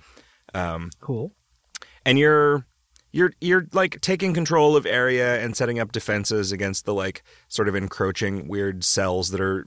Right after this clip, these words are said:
Speaker 1: flying out at you. They're just, like, these sort of kind of, like, red, uh, bacteria-looking things that, that fly around, and they learn new tricks as you go through the campaign. I was having a tremendous amount of fun with the campaign, and then I got to the, what I believe is the last or the next to last mission,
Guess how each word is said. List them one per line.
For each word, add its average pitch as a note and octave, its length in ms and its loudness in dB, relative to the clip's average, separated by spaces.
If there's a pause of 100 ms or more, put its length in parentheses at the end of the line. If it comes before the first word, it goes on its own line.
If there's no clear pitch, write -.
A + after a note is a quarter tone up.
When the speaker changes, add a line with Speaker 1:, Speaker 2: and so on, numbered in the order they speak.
(120)
Speaker 1:
flying F#2 440 -4
out F#2 200 -4
at F#2 160 -4
you. F#2 160 -6
They're F2+ 180 -6
just, G2 240 -6
like, G2 140 -2
these F#2 160 -4
sort G2+ 100 -2
of - 60 -12
kind G2 120 -6
of, E2+ 80 -8
like, F2+ 160 -4
red, F2 560 -4 (880)
uh, G#2 140 -2
bacteria-looking F2+ 920 -2
things F2+ 360 -6
that, F2+ 220 -4
that F#2 300 -8
fly F2+ 260 -4
around, F2+ 400 -2
and F2 80 -4
they F2 80 -4
learn F2+ 220 -2
new F2 120 -2
tricks - 360 -6
as F2 120 -6
you F2+ 60 -8
go F2 120 -6
through F2+ 160 -8
the F2+ 60 -4
campaign. F2 420 -4 (220)
I C#3+ 80 0
was C#3+ 120 4
having F3+ 160 2
a A#2+ 120 2 (160)
tremendous F3 420 0
amount D#3 160 -2
of C3+ 60 -4
fun C#3+ 180 -2
with C3+ 100 -4
the D3+ 60 -2
campaign, A#2 500 -4
and G2+ 120 -4
then G2+ 80 -2
I G2 60 -2
got G2 240 -2
to F#2+ 160 -4
the, F2 240 -6
what F#2 140 -4
I F#2 80 -4
believe F#2+ 340 -2
is F2 120 -4
the F2+ 120 -4
last F2 340 -4
or F#2 60 -6
the F2 100 -6
next F2 280 -6
to F#2+ 80 -6
last F2+ 260 -6
mission, F2 360 -4